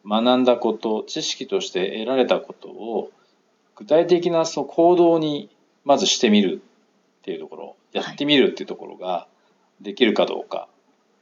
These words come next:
Speaker 1: が一つ。
Speaker 2: はい。
Speaker 1: で、もう一つはですね、一回やってもそんなにうまくいく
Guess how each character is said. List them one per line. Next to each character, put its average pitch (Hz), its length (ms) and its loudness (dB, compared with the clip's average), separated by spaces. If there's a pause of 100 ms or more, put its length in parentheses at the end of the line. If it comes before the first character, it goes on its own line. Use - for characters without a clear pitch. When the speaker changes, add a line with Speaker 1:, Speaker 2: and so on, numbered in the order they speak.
(680)
Speaker 1:
が 123 140 4
一 - 180 0
つ。 - 240 -8 (240)
Speaker 2:
は - 140 -14
い。 170 100 -12 (720)
Speaker 1:
で、 110 80 -10
も 160 160 4
う 226 40 4
一 233 140 2
つ - 140 -4
は 107 120 4
で 90 80 -2
す - 120 -8
ね、 87 300 -8 (720)
一 147 200 -8
回 302 240 4
や 123 80 4
っ - 40 -4
て - 120 0
も 95 100 0
そ 117 140 -2
ん - 20 0
な 117 100 2
に 123 60 -2
う 147 60 -2
ま - 120 4
く 98 120 2
い 87 100 -2
く 95 320 -4